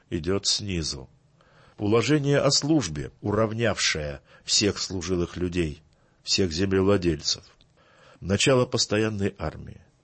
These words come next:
Начало книгопечатания. Ведь, хотя мы памятники ставим в советское <laughs> время Ивану Федорову, первопечатнику, понимаешь, но это идея-то Ивана Грозного.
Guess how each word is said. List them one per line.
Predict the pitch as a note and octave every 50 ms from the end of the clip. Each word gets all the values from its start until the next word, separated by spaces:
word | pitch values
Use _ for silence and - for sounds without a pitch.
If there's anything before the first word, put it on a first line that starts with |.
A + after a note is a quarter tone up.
| _ _ -
Начало | G2 G2 - - C3 A#2+ B2 C3
книгопечатания. | B2+ - G#2+ A#2+ A#2+ A2 C3 C3 - C3 - - - C#3+ A2+ - - E2+ D2 C2+ C2+ C#2 C#2 - - - - _ -
Ведь, | - F#2+ F#2+ F2+ - - - - - - - - -
хотя | - - G#2+ G2+ - - B2 A#2 A2+
мы | A2 G#2 G#2+ G2+ F#2 - - _ - - -
памятники | A2+ A2+ G#2+ G2+ F#2 E2+ - G2 F2+ - - F2+
ставим | - - - - G#2+ G2 E2 D#2 D2 C#2+ D2 - _ _ - -
в | - -
советское | - A2 G2+ A2+ A2 - - - - - - -
<laughs> |
время | G#2+ F#2 F2 D2+ A#2+ A2+ F2 E2 D#2+
Ивану | E2 E2+ F#2 G#2+ G#2+ F2 E2+ E2+
Федорову, | - - - F#3 G#3 G#3 D#3+ C3 G#2 E2+ D#2 C#2 C#2 D2 - - _ _ _ _ _ _ _ _ _ _
первопечатнику, | - B2 A#2 G2 E2+ F2+ - - F#2 - - G2 F#2+ F2+ - _ - E2+ D#2+ - D#2+
понимаешь, | D2+ - - E2+ F2 F2+ E2+ D#2+ D2+ D2 - - _ _ _ - - - _ _ _ -
но | - E2 E2
это | D#2+ - - F2+ G2
идея-то | G#2 F#2 - F2+ F2 D#2 - - F2 F2+
Ивана | F2+ D#2+ D2+ D#2 E2+
Грозного. | F2 G#2 A2 G#2 E2 - - D2+ C#2+ D2 - -